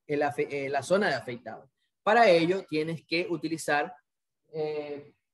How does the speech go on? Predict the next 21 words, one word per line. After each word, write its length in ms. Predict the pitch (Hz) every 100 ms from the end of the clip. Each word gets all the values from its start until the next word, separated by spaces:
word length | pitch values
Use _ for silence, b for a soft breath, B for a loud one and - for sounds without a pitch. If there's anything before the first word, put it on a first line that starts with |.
| _ _ _
mira, 500 | 156 139 - - _
acá, 400 | 139 165 170 - _ _ _ _ _ _ _ _ _ _ _ _ _ _ -
gel 180 | 165 165
de 80 |
afeitar. 640 | 175 175 175 196 160 - - _ _ _ _ _
Colocas 380 | - 147 147 160
un 120 | 165
poco 260 | 156 156 175
de 120 | 165
gel 160 | 160 160
de 80 | 170
afeitar 580 | 170 190 208 208 208 - _ _ _ _ -
en 180 | 160
la 140 | 165 156
zona 680 | - 196 165 143 156 165 _ -
donde 320 | 139 135 135
vas 340 | 147 175 - - _ 143
a 400 | 165 226 - - _
pasar 500 | - 151 - 196 220
tu 140 | - 135
portanavajas 840 | 139 131 135 131 127 123 147 165